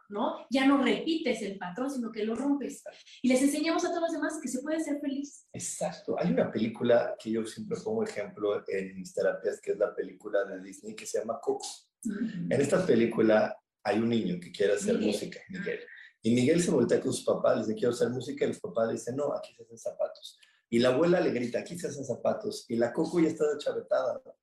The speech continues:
Speaker 2: solamente sabe que se hacían
Speaker 1: <laughs>
Speaker 2: zapatos, que era la que podía medio contar la historia. Y es por eso que él tiene que ir al mundo de los muertos a ver por qué no se puede hacer música, y ya se entera de que simplemente la abuela dijo, "Es que a mí me rompió el corazón un mariachi,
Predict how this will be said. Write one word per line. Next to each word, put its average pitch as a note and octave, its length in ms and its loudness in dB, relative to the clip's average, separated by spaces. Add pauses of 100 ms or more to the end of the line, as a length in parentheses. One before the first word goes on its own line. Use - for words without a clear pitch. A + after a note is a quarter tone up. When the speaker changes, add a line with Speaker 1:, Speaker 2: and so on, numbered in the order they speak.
(120)
Speaker 2:
solamente C3+ 440 0
sabe - 280 0
que - 80 -6
se - 100 -8
hacían A2+ 180 -8
Speaker 1:
<laughs> - 0 -
Speaker 2:
zapatos, - 540 -4 (160)
que - 100 -2
era E3 100 4
la D3+ 60 0
que - 100 -8
podía B2+ 280 -4
medio D3+ 260 0
contar A#2 320 -2
la B2 80 -6
historia. G#2 440 -4 (300)
Y C3 80 0
es C3+ 60 -2
por G3 140 2
eso F3+ 160 2
que E3+ 120 -2
él C#3 80 0
tiene D#3 200 0
que - 120 -2
ir C3+ 100 4
al B2 100 2
mundo G3 340 2
de F3+ 60 2
los B2+ 160 0
muertos - 640 -2 (240)
a A#2 100 -8
ver C3+ 160 2
por C#3+ 220 -4
qué F#3 140 -2
no F#3+ 100 2
se B2+ 140 -4
puede A#2 220 4
hacer A#2 200 2
música, A#2+ 640 0
y B2 160 -2
ya D3+ 120 4
se F3+ 100 -4
entera D#3 400 2
de - 120 -4
que A2 280 -14 (200)
simplemente C#3 840 0
la A2 100 2
abuela A#2 600 2
dijo, - 540 -6 (120)
"Es G#2+ 200 -8
que - 440 0
a G#2+ 100 0
mí A#2 80 0
me B2 100 4
rompió G#2+ 440 4
el G#2+ 100 2
corazón G2+ 400 -4
un G#2 100 -14
mariachi, D3 580 0